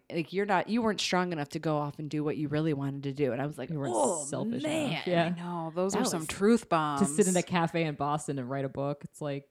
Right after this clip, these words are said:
Speaker 2: you could do that in
Speaker 1: Yeah.
Speaker 2: Santa land, where
Speaker 1: Yeah,
Speaker 2: the hell
Speaker 1: you
Speaker 2: you
Speaker 1: could be a
Speaker 2: are.
Speaker 1: Santa and a writer at the same
Speaker 2: In
Speaker 1: time.
Speaker 2: Connecticut.
Speaker 3: Which is the realization he came to
Speaker 2: Yeah.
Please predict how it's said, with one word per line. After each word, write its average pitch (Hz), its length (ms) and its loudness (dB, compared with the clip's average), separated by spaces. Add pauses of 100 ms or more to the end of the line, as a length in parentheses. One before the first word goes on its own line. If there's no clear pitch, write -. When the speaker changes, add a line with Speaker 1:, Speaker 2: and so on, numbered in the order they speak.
Speaker 2:
you - 120 -10
could 370 160 4
do 190 180 -2
that 147 240 2
in 143 320 -2 (140)
Speaker 1:
Yeah. 226 340 8
Speaker 2:
Santa 151 280 0
land, 143 360 0
where 415 80 4
Speaker 1:
Yeah, 392 80 6
Speaker 2:
the - 60 2
hell - 100 0
Speaker 1:
you 294 80 4
Speaker 2:
you - 60 0
Speaker 1:
could 381 100 6
be 370 120 6
a 392 40 6
Speaker 2:
are. - 20 4
Speaker 1:
Santa 262 380 4
and 196 260 6
a 185 40 -2
writer 170 240 4
at 147 100 2
the 151 60 -4
same 143 180 -4
Speaker 2:
In 170 60 -2
Speaker 1:
time. - 80 -2
Speaker 2:
Connecticut. - 240 0
Speaker 3:
Which 208 200 2
is 214 140 -2
the 202 100 2
realization 170 760 0
he 165 120 -10
came 160 400 -10
to 131 240 -8
Speaker 2:
Yeah. 113 200 -6